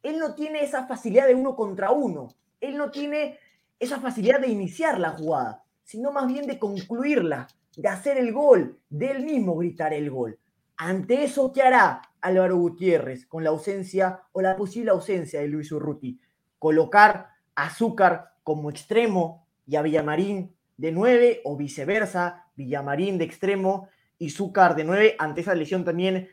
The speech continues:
de Alex Valera. ¿Qué opinas tú, José María? ¿Quién debería jugar por Luis Urruti?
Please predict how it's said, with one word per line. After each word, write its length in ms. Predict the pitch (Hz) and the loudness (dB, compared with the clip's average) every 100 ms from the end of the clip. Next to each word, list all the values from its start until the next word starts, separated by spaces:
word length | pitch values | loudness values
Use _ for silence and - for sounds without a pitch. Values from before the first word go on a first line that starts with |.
| _ | _
de 140 | 135 | 0
Alex 960 | 170 180 190 180 170 160 151 135 - 131 | 4 8 8 6 6 4 4 2 -4 -4
Valera. 320 | 147 170 147 | 0 2 2
¿Qué 80 | 147 | 0
opinas 340 | 214 233 214 - | -2 0 -2 0
tú, 360 | 226 208 185 | 0 2 2
José 260 | - 160 175 | 0 -6 -4
María? 400 | 180 180 151 - | -2 2 0 -2
¿Quién 220 | 208 240 | -4 0
debería 320 | 226 202 220 | 4 4 4
jugar 400 | 214 202 196 165 - _ _ _ | 2 6 8 6 -2 _ _ _
por 200 | 170 170 | 2 4
Luis 200 | 185 175 | 2 -2
Urruti? 420 | 165 131 127 _ | -4 -6 -10 _